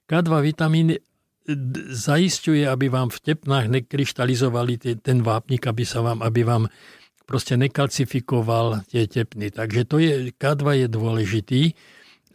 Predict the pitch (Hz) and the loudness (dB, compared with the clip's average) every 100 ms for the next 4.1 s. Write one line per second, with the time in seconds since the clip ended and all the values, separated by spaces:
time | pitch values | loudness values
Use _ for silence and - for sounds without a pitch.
0 | _ - 117 117 - 151 131 135 180 139 | _ -2 -2 -2 -8 -4 0 2 0 0
1 | 139 151 120 165 156 151 147 156 - 156 | 0 0 0 0 2 0 -2 -2 -2 -2
2 | 143 160 - 156 120 123 123 127 113 90 | 0 0 0 -2 0 0 0 0 0 -2
3 | 127 127 107 117 107 135 170 117 120 131 | -12 -16 -10 -4 0 0 0 -2 -2 -2
4 | 147 | -2